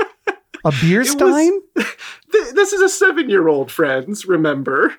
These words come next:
Speaker 1: I
Speaker 2: And,
Speaker 1: understand.
Speaker 2: you know, it was a, it was a, it was a, it was a, a plastic jug. It was a, it was a drinking, it was a drinking, a large drinking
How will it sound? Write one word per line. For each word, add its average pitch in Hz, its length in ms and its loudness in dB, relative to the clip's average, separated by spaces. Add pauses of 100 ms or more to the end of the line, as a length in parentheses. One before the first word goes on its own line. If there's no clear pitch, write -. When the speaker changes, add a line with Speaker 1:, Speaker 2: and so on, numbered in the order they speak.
Speaker 1:
I 175 180 -2
Speaker 2:
And, 294 80 0
Speaker 1:
understand. 175 540 -2
Speaker 2:
you 453 320 -8
know, 190 220 2
it 294 80 -6
was 302 220 0
a, 226 320 -2
it - 80 -8
was 247 200 -6
a, 233 180 4
it 190 60 -4
was 208 160 -2
a, 196 240 0
it 160 60 -4
was 175 160 2
a, 170 220 -2 (200)
a - 60 -14
plastic 160 560 -14
jug. - 380 -6
It 117 80 -16
was 113 160 -14
a, 120 160 -8
it 110 80 -16
was 117 100 -16
a 120 60 -20
drinking, 147 400 -6
it - 80 -16
was 127 100 -12
a 147 60 -10
drinking, 160 360 -6
a 131 60 -10
large 127 360 -4
drinking 107 520 -16